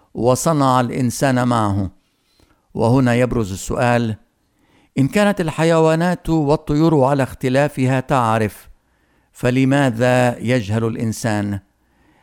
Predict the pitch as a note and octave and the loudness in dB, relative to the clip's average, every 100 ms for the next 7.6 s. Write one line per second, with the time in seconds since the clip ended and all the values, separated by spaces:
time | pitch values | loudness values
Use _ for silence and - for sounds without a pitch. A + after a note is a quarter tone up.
0 | - G3 G#3 G3+ G3 - F#3 F#2 F2+ - | -2 0 0 0 -2 -2 -2 -2 -6 -12
1 | _ _ _ _ - D3 F3 F3 - C#3 | _ _ _ _ -2 0 2 0 0 0
2 | D#3+ D3 D3 D#3+ D3+ D3 F#3 C#3 A#2 A2 | 2 2 2 2 2 2 -2 -2 -2 0
3 | A#2 A2+ A#2 - _ _ - C#3 C3 A2+ | 0 0 -4 -8 _ _ -2 2 2 0
4 | D3 B2+ C3 C3 C3 B2 A#2+ A#2+ A2 - | -2 0 0 0 2 2 2 0 -2 -6
5 | - - _ _ _ _ _ _ _ G2 | -12 -18 _ _ _ _ _ _ _ -2
6 | B2 C3+ C3 C#3 B2+ A#2 C3+ C3 A#2 G#2+ | 0 0 0 -2 -2 -2 -2 0 0 0
7 | G#2+ C3 C3 C3 A#2+ | 2 2 2 2 0